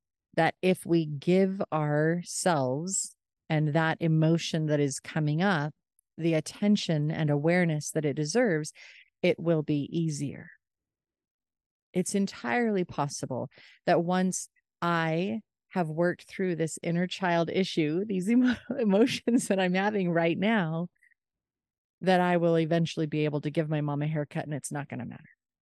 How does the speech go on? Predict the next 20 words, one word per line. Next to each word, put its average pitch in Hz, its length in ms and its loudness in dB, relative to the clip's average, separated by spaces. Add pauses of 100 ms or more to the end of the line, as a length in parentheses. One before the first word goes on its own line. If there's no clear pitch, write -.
(1040)
That 175 240 2 (1200)
I 190 100 2
will 185 180 6
either 170 440 4 (260)
find 180 320 2
somebody 165 720 0 (140)
like 151 320 2 (240)
the 165 120 2
people 170 340 0
that 160 100 0
come 160 220 0
in 151 120 2
and 147 100 0
clean 151 240 -2
her 147 180 0
house, 147 340 -4
maybe 151 260 0
they 143 160 -2
can 147 180 -4
change 143 460 -6